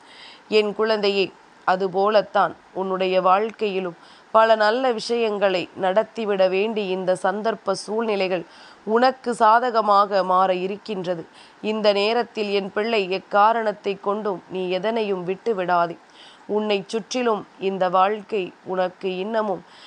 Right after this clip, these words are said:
மிகப்பெரிய மாற்றங்களை தர தயாராக இருக்கின்றது.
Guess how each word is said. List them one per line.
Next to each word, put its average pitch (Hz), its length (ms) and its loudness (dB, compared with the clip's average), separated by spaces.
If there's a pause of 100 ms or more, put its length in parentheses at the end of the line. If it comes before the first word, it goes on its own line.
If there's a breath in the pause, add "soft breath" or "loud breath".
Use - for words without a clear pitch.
(140 loud breath)
மிகப்பெரிய 220 800 0
மாற்றங்களை 208 840 0
தர 190 240 0
தயாராக 190 760 2
இருக்கின்றது. 185 720 -6